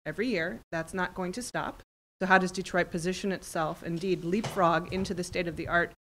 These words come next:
using the great minds that we have in this room and at our universities? The strength of the U R C is something that should not be taken lightly, but it's not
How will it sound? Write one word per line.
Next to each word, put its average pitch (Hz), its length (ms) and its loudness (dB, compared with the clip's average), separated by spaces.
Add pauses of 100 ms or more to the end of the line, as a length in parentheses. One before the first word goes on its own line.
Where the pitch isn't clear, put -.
(160)
using 196 640 2
the 180 100 0
great 175 280 0
minds 175 280 0
that 180 120 -4
we 180 100 -2
have 170 260 0
in 175 80 -4
this 175 220 -6
room 180 180 -4
and 175 80 -4
at 165 80 -2
our 160 140 -6 (160)
universities? 175 880 -2
The 185 100 -6
strength 175 400 -2
of 160 80 -4
the 175 80 -4
U 170 100 -2
R 170 100 -4
C 170 240 -6
is 160 100 -8
something 165 320 -6
that 156 200 -6 (420)
should - 160 -4
not 170 160 2
be 175 60 -4
taken 160 280 -4
lightly, 160 280 -4
but 175 140 -4
it's 180 140 -6
not 170 400 0